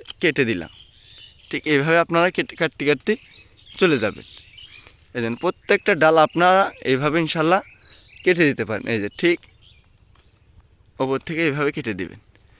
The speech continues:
এই যে প্রচুর ডাল, আসলে এগুলো যদি আপনারা না কাটেন, এটা নিউট্রিশন সব এই গাছের মাথায় চলে আসবে, ডা-, এ, ডালের,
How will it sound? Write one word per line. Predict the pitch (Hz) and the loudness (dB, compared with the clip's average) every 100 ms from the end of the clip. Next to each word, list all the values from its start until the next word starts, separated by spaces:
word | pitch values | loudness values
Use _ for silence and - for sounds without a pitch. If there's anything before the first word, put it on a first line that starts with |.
| _ _ - | _ _ -14
এই | 107 | -12
যে | |
প্রচুর | 120 175 185 233 214 127 | -8 -6 -4 -2 -4 -2
ডাল, | 107 76 _ _ _ _ _ _ _ | -6 -8 _ _ _ _ _ _ _
আসলে | - 175 185 | -8 -2 0
এগুলো | 175 185 | 0 -2
যদি | 180 196 | 0 0
আপনারা | 190 190 196 | 2 2 0
না | 147 143 | 2 0
কাটেন, | - 175 165 214 | 0 0 0 -2
এটা | 180 180 | -2 -2
নিউট্রিশন | 170 175 180 170 - 196 | 2 2 2 -2 -2 -4
সব | 190 202 208 214 214 214 _ - | -6 0 4 6 4 2 _ -6
এই | 139 | -2
গাছের | 151 175 165 | -2 -2 -2
মাথায় | 139 135 170 | 0 -2 -6
চলে | 180 165 | -4 -2
আসবে, | 165 - 180 | -2 -4 -8
ডা-, | 143 135 127 - | -4 -4 -4 -6
এ, | 131 117 - - - _ - | -4 -6 -10 -20 -20 _ -6
ডালের, | 131 139 196 | -2 0 -2